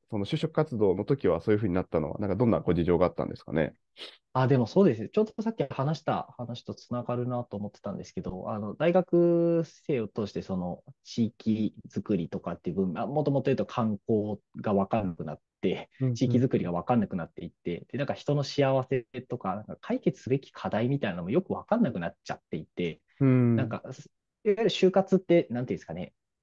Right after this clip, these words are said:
Speaker 2: よく言われるのが、なんか十年後、二十年後とかの自分のゴールとか理想みたいなのを想像して、そこから逆算して、最初の会社でどこに行くのがいいか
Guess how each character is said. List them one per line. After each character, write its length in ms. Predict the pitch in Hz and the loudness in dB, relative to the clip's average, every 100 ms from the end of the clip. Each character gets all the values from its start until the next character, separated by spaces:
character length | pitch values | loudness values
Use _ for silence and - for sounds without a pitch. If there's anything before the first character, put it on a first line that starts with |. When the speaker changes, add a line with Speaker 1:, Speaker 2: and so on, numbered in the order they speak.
| 101 | -4
Speaker 2:
よ 140 | 107 123 | 0 6
く 80 | 117 | 6
言 60 | |
わ 120 | 107 | 6
れ 80 | 107 | 4
る 40 | 104 | 2
の 120 | 87 | 0
が、 80 | 87 | -4
な 80 | |
ん 40 | 87 | -6
か 120 | 76 | -4
十 180 | 113 135 | 0 2
年 140 | 147 | 2
後、 100 | 147 | 0
二 220 | 123 113 104 | 0 0 2
十 140 | 151 | 2
年 180 | 175 180 | 2 4
後 80 | 196 | 4
と 100 | 190 | 4
か 120 | 107 | 2
の 60 | |
自 140 | 95 104 | 0 0
分 160 | 123 | 2
の 120 | 120 107 | 2 2
ゴ 260 | 131 143 | 4 6
ー 40 | 98 | 4
ル 100 | 90 | -2
と 100 | - | -8
か 140 | 82 | -10
理 100 | 87 | -6
想 240 | - 151 | 0 2
み 140 | 160 165 | 2 2
た 120 | 127 | 2
い 60 | 95 | 0
な 80 | |
の 240 | 90 80 76 | -4 -6 -10
を 80 | - | -6
想 240 | 104 98 | 0 2
像 180 | 98 98 | 2 -2
し 120 | - | -4
て、 80 | 95 | -8
そ 100 | - | 0
こ 140 | 170 | 2
か 100 | 208 | 4
ら 100 | 208 | 4
逆 280 | 135 123 - | 2 0 -4
算 260 | - 233 240 | -4 -2 -4
し 80 | |
て、 300 | - - 240 | -6 0 0
最 240 | - - 147 | 0 -2 -2
初 100 | 151 | -2
の 100 | 147 | 0
会 180 | 139 135 | 2 2
社 100 | 135 | 2
で 120 | 131 | 0
ど 120 | 147 | 0
こ 120 | 196 | 2
に 120 | 147 98 | 2 2
行 80 | |
く 120 | - 98 | -2 -6
の 100 | 82 | -4
が 80 | |
い 80 | - | -4
い 80 | 95 | -6
か 260 | - - | -6 -14